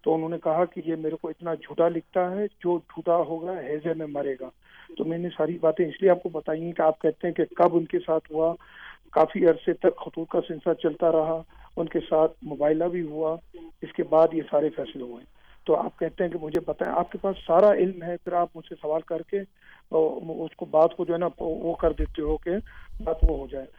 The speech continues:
پھر دوسرا میں نے جب یہ کہا تھا کہ کوئی بھی نبی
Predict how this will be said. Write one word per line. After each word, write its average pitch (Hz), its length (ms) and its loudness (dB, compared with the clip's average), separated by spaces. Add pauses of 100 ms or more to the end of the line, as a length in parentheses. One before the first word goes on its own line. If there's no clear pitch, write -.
(180)
پھر 185 80 0
دوسرا - 300 -2
میں 180 120 0
نے 180 80 0
جب 175 180 0
یہ 170 100 -6
کہا 160 280 2
تھا 156 280 -4 (400)
کہ - 140 0 (240)
کوئی 185 220 4
بھی 190 160 -6
نبی 151 440 -8